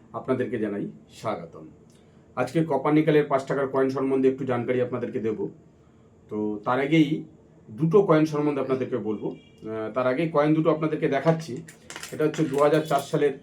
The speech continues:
পাঁচ টাকার কয়েন। আপনারা, আহ, সকলেই জানেন যে দু হাজার চার সালের যেই, আহ, পাঁচ টাকার কয়েন আছে, সেটা হায়দ্রাবাদ মিন্টের একটা ভ্যালুয়েবল কয়েন হবে এবং,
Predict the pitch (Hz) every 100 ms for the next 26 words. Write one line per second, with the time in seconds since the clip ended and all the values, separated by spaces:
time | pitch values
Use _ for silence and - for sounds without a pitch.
0 | - - - 127 123 156 139 131 117 -
1 | - - - - - - 123 143 151 143
2 | - 147 151 147 - - 170 175 165 151
3 | 147 - - - - 117 151 147 143 127
4 | 151 156 160 160 151 151 156 156 156 156
5 | 151 - - _ 139 139 143 139 143 -
6 | 151 151 156 165 156 117 147 - - _
7 | _ - 156 151 151 - 123 135 151 156
8 | 156 147 151 156 143 135 139 131 - _
9 | - 110 139 156 151 143 143 131 120 117
10 | - - _ _ - 151 180 185